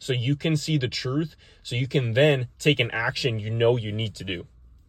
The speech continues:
And this takes rep, this takes time, this takes accountability for you to walk through this process.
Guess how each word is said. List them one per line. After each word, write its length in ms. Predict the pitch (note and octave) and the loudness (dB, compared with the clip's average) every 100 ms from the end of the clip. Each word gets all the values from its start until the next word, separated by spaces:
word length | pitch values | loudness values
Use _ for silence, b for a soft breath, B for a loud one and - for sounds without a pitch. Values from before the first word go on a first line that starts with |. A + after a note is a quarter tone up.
| - _ _ _ | -20 _ _ _
And 100 | A2+ | -2
this 160 | C3 - | -2 0
takes 320 | C#3+ B2 - | 0 0 -2
rep, 300 | G2+ A#2+ G2+ | 4 4 4
this 160 | - A2 | -4 -4
takes 260 | A#2 G#2+ - | -2 -2 -4
time, 380 | - A#2+ A2+ | -6 -4 -2
this 160 | G2 - | -4 -6
takes 300 | B2 A#2 - | -4 -4 -6
accountability 800 | - - C3 B2 G#2+ A#2+ B2 G#2+ | -14 -8 -2 0 2 2 2 -2
for 260 | - A2 G2+ | -4 -4 -4
you 200 | G#2 A#2+ | -6 -6
to 120 | A2 | -2
walk 320 | G2 A2 A2 | 2 2 0
through 160 | A#2 A2 | -6 -8
this 120 | F2+ | -8
process. 600 | - F2 E2+ - - - | -6 -6 -6 -12 -14 -14